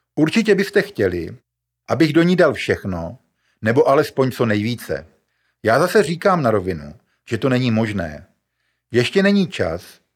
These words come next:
aby se mé soukromí stalo stoprocentně majetkem veřejnosti. A přijde ta doba někdy?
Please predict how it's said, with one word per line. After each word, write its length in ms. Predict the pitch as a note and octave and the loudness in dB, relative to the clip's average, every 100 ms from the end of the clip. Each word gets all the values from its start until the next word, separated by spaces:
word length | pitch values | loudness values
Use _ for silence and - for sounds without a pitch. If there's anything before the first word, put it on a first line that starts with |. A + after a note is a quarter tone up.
| _ _ _ | _ _ _
aby 160 | A#2 D#3 | 0 2
se 180 | F3 | 2
mé 140 | F3+ D3 | 2 2
soukromí 560 | - B2+ - D#3 D#3+ | 0 -4 0 0 0
stalo 340 | - - B2+ C3+ | -4 0 2 2
stoprocentně 800 | - A#2 - C3+ C#3+ C3+ - B2 | 0 -2 0 -2 -2 -4 -2 0
majetkem 480 | G2+ A2+ - A2 | 2 0 0 -2
veřejnosti. 680 | F2+ A2 A#2+ F#2+ - D#2 D2 _ _ _ _ _ _ _ _ _ _ _ _ - | 0 0 0 -2 -8 -16 -18 _ _ _ _ _ _ _ _ _ _ _ _ -6
A 80 | G2+ | -4
přijde 340 | - D#3+ F3+ | -2 0 2
ta 100 | F3 | 4
doba 220 | D#3+ C#3+ | 2 2
někdy? 480 | B2 D#3+ F#3 F3 | 2 0 2 0